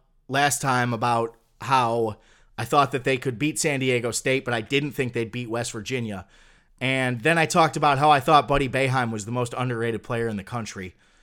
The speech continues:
And as far as, you know, predictions that weren't really predictions and hot takes that weren't supposed to be hot takes, I'm feeling pretty, pretty, pretty good about that one. I mean, what a, what an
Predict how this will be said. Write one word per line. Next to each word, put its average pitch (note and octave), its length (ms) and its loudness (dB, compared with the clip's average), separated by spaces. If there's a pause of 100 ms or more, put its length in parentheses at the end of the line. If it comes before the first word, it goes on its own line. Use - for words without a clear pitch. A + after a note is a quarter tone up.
(240)
And B2 160 -2
as B2 140 -2
far D#3+ 340 6
as, B2+ 440 2
you C#3 80 -6
know, A2+ 120 -2
predictions C#3 640 -2
that B2 220 -2
weren't C3+ 220 -4
really C3 260 2
predictions B2+ 640 -2
and A2+ 100 -8
hot A#2 280 -2
takes C3+ 300 -4
that - 180 -8
weren't C3+ 180 -8
supposed C3+ 300 -4
to A2+ 80 -12
be G2+ 80 -6
hot B2 260 -2
takes, - 380 -6
I'm - 500 -20
feeling B2 240 -4
pretty, - 640 -6
pretty, G3 640 -6
pretty E3 580 -2
good A2+ 440 0 (180)
about A#2+ 360 -2
that A2+ 240 -6
one. E2+ 240 -14
I C#3 80 -2
mean, E3+ 200 0
what G#3 200 6
a, - 120 2
what G3+ 200 0
an G#2+ 260 -4